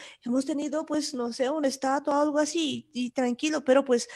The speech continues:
de repente nos damos cuenta que sí somos rebeldes a la voz de Dios. Entonces, pues, eso es idolatría, porque, pues, a veces pesa más lo que nosotros pensamos, lo que nosotros decimos, que lo que dice el Eterno. Y bueno, hay un ejemplo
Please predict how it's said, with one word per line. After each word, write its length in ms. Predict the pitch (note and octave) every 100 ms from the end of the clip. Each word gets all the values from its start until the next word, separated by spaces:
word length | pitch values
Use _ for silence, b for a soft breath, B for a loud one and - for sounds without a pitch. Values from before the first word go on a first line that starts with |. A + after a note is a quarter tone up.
| B B B _ _ - -
de 180 | C#4+ B3
repente 460 | B3 B3+ C4 D4
nos 160 | E4 C#4
damos 300 | A#3 C4 C#4+
cuenta 360 | C4 B3 C#4+
que 140 | C#4 A3+
sí 160 | -
somos 340 | A3+ B3 B3+ C4
rebeldes 460 | G3+ G3 G#3 A3
a 60 | A3
la 100 | G3+
voz 160 | G3+ G3+
de 100 | -
Dios. 280 | - G#3+
Entonces, 500 | F#3+ G#3+ G3 G3+ A#3
pues, 220 | B3 A3+ G3+
eso 180 | A3
es 80 | B3
idolatría, 600 | B3+ G#3+ G3 F#3+ C#4+ D#4+
porque, 400 | - A3+ A3 G#3+ B B B -
pues, 160 | A#3
a 80 | A#3
veces 320 | G#3+ C4 C#4+
pesa 480 | - C4+ C4+ - D#4
más 420 | D4 C4+ C4 C4+
lo 140 | C4 B3+
que 100 | B3+
nosotros 640 | A3 - E4+ F4 F#4+ F#4
pensamos, 560 | - D4 A3+ A3 G3+ A3+
lo 120 | G#3+
que 100 | B3+
nosotros 440 | G#3+ - B3+ D#4
decimos, 560 | D#4+ C#4 C#4+ C4 G#3+ - B B B B
que 100 | A#3
lo 140 | A3+ G#3+
que 80 |
dice 240 | G3 G3+ A#3
el 60 |
Eterno. 440 | A3 A3 E3 G3+ G#3+
Y 140 | C4
bueno, 380 | B3 B3+ D4 D#4+ -
hay 240 | A#3+ A#3
un 180 | C4 C#4
ejemplo 600 | D#4+ D4 E4+ D#4+ E4 F4+